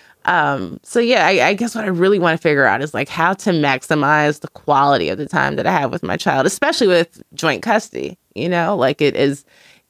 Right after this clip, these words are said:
cool as that is for me that I get to have time to myself and to work on other things,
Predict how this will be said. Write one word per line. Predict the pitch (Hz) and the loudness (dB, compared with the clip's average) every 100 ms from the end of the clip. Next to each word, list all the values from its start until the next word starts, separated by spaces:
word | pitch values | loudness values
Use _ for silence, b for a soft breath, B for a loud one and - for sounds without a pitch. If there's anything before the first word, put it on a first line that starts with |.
| - | -6
cool | - 311 262 | 0 2 4
as | 170 | 2
that | 160 | 2
is | 147 147 | 2 0
for | 143 | -2
me | 143 151 139 | 2 2 2
that | 139 | 2
I | 135 | 0
get | 143 151 | 0 -2
to | 170 | -2
have | 151 143 143 139 _ | -2 0 0 -2 _
time | - 165 143 147 | -6 -2 0 0
to | - 139 | -2 -4
myself | 131 - 302 254 220 | -4 -2 2 2 0
and | 175 | -2
to | 170 | 0
work | 147 143 | -2 0
on | 147 | 0
other | 139 139 | 0 0
things, | 147 208 196 180 175 | -2 0 2 2 0